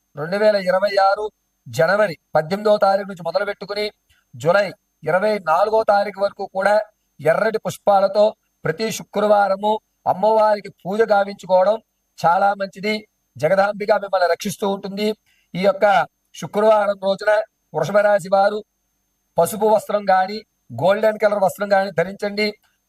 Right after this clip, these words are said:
ప్రతి నిత్యము కూడా ఆరావళి కుంకుమని వృత్తలాకారంగా పెట్టుకోండి.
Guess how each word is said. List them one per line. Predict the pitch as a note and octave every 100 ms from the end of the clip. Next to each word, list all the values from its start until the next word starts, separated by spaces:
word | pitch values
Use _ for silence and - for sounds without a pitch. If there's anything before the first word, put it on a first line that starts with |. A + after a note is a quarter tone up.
| -
ప్రతి | F3 F3 A3 A3
నిత్యము | F#3+ - A#3+ A#3 A3
కూడా | F#3 F#3+ G3+ E3 - _ _ _ _ -
ఆరావళి | D#3+ G3+ G#3+ G#3+ G3+
కుంకుమని | G#3 G3 G3+ G3+ G3
వృత్తలాకారంగా | D#3+ - C#3+ - A3+ A3+ A3 G#3 G#3 G3+
పెట్టుకోండి. | G3 G3 F#3 F#3 G3+ D3+